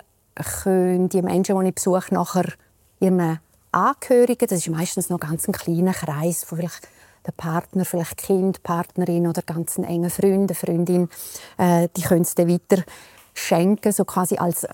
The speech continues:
eine Art geistiges Vermächtnis. Und ja, die regelmäßigen Begegnungen mit Leuten in der allerletzten Lebensphase, die haben natürlich auch in mir etwas ausgelöst. Und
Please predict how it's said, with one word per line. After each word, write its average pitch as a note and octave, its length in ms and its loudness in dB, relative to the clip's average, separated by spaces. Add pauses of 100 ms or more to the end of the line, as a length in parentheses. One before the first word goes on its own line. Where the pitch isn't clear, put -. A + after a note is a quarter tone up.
eine F3+ 220 0
Art - 320 -6
geistiges E3+ 840 -2
Vermächtnis. E3 1000 -2 (560)
Und G3+ 760 4 (160)
ja, G#3+ 360 2 (160)
die G#3 100 4
regelmäßigen G3+ 1040 2
Begegnungen B3 680 2
mit F#3+ 500 0
Leuten G#3+ 400 4
in G3 40 0
der F#3 120 2
allerletzten F#3+ 640 2
Lebensphase, G3+ 720 2
die G3 120 -4
haben F#3 280 4 (160)
natürlich F#3+ 420 0
auch F#3 140 2
in F3+ 160 4
mir A3 320 4
etwas - 360 -2
ausgelöst. G#3+ 840 2 (540)
Und G3 640 6